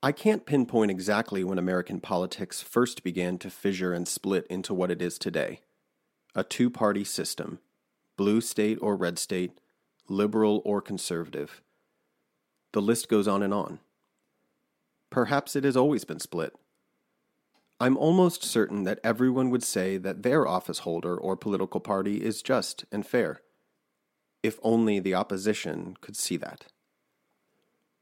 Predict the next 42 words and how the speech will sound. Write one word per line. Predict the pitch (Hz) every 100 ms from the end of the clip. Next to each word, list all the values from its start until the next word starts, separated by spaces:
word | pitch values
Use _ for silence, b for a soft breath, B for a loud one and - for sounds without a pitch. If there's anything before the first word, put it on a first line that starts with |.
| _ _ -
When | 123
I | 143 156
picture | 170 - 135 113
the | 110
sunrise | 113 98 92 90 92 98 -
in | 101
a |
beautiful, | 90 95 101 98 104 101
cloudless | - 95 90 101 101
sky, | - - 85 85 90 _ _ _ _ _ _
I | 107
am | 104 101
standing | - 107 110 117 113
on | 101
the | 101
ground | 98 92 92 92 98 -
of | 101 90
my | 90 90
favorite | - 92 107 -
place | 90 87 95
in | 92
the |
world. | 87 87 78 - - _ _ _ _ _ _ _ _ _ _ _ _ _ _ 110
I |
can | 104 104
see | - - 101
the | 98
light | 95 98 -
shine | - 92 92 92
off | 98
the | -
prairie | - 98 92 95
grass | 92 92 87 95
still | - 92 95
wet | 87 87 -
from | 101
the | 92
rain | 87 90 92
shower | - 87 87 90
the | 92
night | 90 87
before. | 92 - 87 92 92